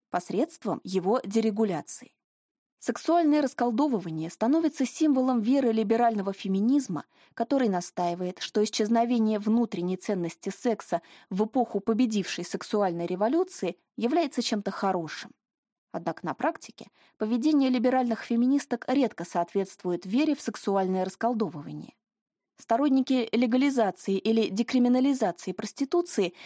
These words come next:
часто говорят о сексуальном расколдовывании. Они постоянно сравнивают секс-работу с другими профессиями, а если кто-то их критикует, требуют назвать различия.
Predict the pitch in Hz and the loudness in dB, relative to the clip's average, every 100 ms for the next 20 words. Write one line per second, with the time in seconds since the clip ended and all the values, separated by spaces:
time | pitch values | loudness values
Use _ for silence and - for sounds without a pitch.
0 | - - 339 349 254 247 247 262 262 - | -20 -2 0 0 0 2 2 2 0 -2
1 | - 233 - 254 247 226 220 - 233 220 | -2 -4 0 2 4 2 0 -2 -2 0
2 | 190 147 151 156 156 _ _ _ _ _ | 0 -2 -10 -10 -12 _ _ _ _ _
3 | - 190 226 247 302 320 294 240 - 269 | -4 -2 0 0 2 4 4 2 0 0
4 | 254 220 233 226 - 247 - 202 208 294 | 2 2 2 0 0 -4 -2 -4 0 0
5 | 277 220 - 277 262 214 160 - 202 311 | 0 -4 0 0 2 0 0 -2 -4 0
6 | 320 - 226 208 196 _ _ - 185 180 | 0 0 0 2 0 _ _ -8 -4 -2
7 | 190 208 202 - 247 214 208 185 185 190 | -2 -2 -2 0 0 0 -2 -4 -4 -4
8 | - - 359 339 - _ _ _ _ 202 | -4 0 2 2 0 _ _ _ _ 0
9 | 185 180 240 330 294 220 156 208 277 269 | 2 2 2 4 2 2 -4 -2 -2 0
10 | 160 - | -4 -8